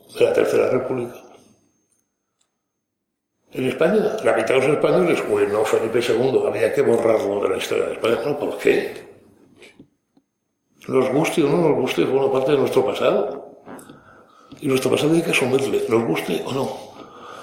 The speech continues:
Como nuestros antepasados, nos gusten o no. No inventarse, no reinventarse como hacen ahora los famosos,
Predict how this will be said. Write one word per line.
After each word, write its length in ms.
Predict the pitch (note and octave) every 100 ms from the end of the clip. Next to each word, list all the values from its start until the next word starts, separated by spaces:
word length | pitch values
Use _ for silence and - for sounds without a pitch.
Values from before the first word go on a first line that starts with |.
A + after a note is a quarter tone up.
| - - _ - -
Como 180 | A#2
nuestros 380 | A#2 A#2+ - B2+
antepasados, 760 | A#2 A2+ A2 - G2+ F2+ - - - - - - -
nos 100 | A2
gusten 500 | A#2+ - D3 C#3+ -
o 100 | A#2+
no. 320 | G#2+ - - - - - - - - - - _ _ - - - C#3
No 120 | C#3+
inventarse, 920 | C#3 A#2+ A2+ A2+ A#2 - - A2 -
no 160 | C3+ C#3
reinventarse 800 | C#3+ C3+ B2+ A2+ A2+ A#2+ - A2
como 220 | G#2 G#2+
hacen 200 | A2 A#2
ahora 200 | A2 G#2+
los 180 | G#2+ G#2
famosos, 680 | A#2 A2 A2 - - -